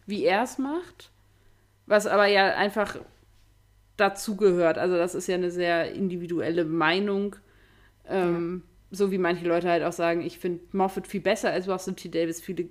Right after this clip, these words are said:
Speaker 1: sagen, ich find Russell T Davies ist eh der King und so. Also gibt's ja sehr
Speaker 2: Ja, ja.
Speaker 1: unterschiedliche Lager.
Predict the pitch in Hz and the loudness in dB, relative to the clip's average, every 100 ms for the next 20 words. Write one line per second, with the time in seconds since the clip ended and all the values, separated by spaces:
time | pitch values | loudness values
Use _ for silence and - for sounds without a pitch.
0 | - _ - 165 175 175 175 175 185 175 | -14 _ -20 -6 0 0 0 -4 -6 -2
1 | 175 170 175 190 170 165 165 165 - - | -2 -2 -4 -2 0 0 0 -4 -8 -10
2 | - - - _ _ _ _ _ _ _ | -14 -18 -20 _ _ _ _ _ _ _
3 | _ 220 202 196 - 202 190 165 185 185 | _ 0 2 2 0 0 0 0 -2 0
4 | 160 175 175 180 180 - 175 196 214 185 | 0 0 -2 -6 -8 -4 -2 2 2 2
5 | 170 170 - 151 165 160 160 - _ _ | -2 -6 -10 -10 -8 -8 -8 -14 _ _
6 | - 170 156 165 156 165 | -4 2 4 2 -2 -10